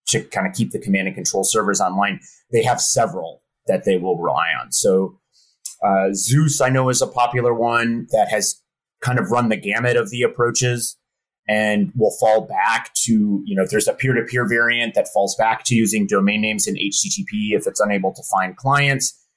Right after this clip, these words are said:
Uh, there's a version, I think, that does it the other way around. Uh, and I had seen several, uh, D G A-enabled malware that if it's unable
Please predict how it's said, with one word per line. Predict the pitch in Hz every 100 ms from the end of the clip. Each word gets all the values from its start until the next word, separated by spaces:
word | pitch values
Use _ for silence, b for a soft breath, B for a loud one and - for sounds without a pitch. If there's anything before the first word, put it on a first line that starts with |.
| _
Uh, | 101 98
there's | 117 107
a | 110
version, | 113 113
I | 104
think, | 123 120
that | 104
does | 113 101
it | 101
the | 101
other | 98 127
way | 92
around. | 71 107 131 127 123 120 101 _ _ _ _ _ _
Uh, | 95 -
and | 113 120
I | 117
had | 120 101
seen | 127 117
several, | - 110 110 113 104 98 92 - _
uh, | _ _ _ _ _ _ _ _ _ _ _ _ -
D | 147
G | 131 120 117 113 113 113 113 110
A-enabled | 110 113 107 107 104
malware | 110 110 110 107 104 101 95 _ -
that | 104 98 92 _ _ _ 120
if | 110
it's | - - -
unable | 131 127 120 120